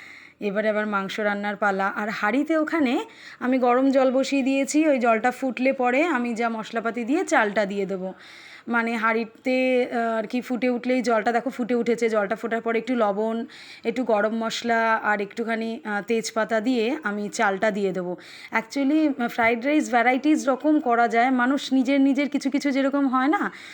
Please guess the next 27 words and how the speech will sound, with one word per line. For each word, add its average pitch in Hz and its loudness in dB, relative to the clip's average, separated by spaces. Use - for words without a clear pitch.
আমি 262 4
নিজের 277 4
কিছু 285 0
রেসিপি 262 0
এর 247 0
মধ্যে 240 0
অ্যাড 214 2
করে 190 -2
দিই। 185 -6
বিরিয়ানি 262 2
যেরমভাবে 269 2
করি, 277 0
ফ্রাইড 240 2
রাইসটাও 285 2
just 294 0
চালটা 233 2
এরমভাবেই 254 0
আমি, 247 0
আহ, 208 -6
just, 226 0
আহ, 233 0
ভাপ-, 233 0
সেদ্ধ 247 0
করে 226 0
নিই। 285 0
সেদ্ধ 254 -2
করে 311 2